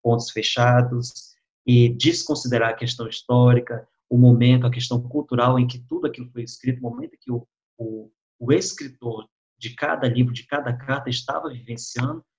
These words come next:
que justamente nós podemos fazer interpretações errôneas. E aqui, e a, a lição, nesse fechamento, deixa isso muito bem claro, né? E aí, olha, pra dar continuidade, Cristo reconheceu a grande autoridade das Escrituras.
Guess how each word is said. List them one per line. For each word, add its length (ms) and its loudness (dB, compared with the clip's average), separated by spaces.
que 100 0
justamente 540 -2
nós 160 -6
podemos 360 -8
fazer 420 -4
interpretações 1000 -12
errôneas. 520 -8
E 40 0
aqui, 500 -6
e 60 2
a, 200 -2
a 80 -4
lição, 500 -6
nesse 460 6
fechamento, 520 -6
deixa 260 -6
isso 300 -8
muito 340 -2
bem 280 -6
claro, 340 -12
né? 220 -4
E 140 0
aí, 240 6
olha, 200 2
pra 220 2
dar 200 0
continuidade, 680 -2
Cristo 460 -2
reconheceu 640 -2
a 180 -4
grande 300 0
autoridade 580 -4
das 160 -6
Escrituras. 960 -8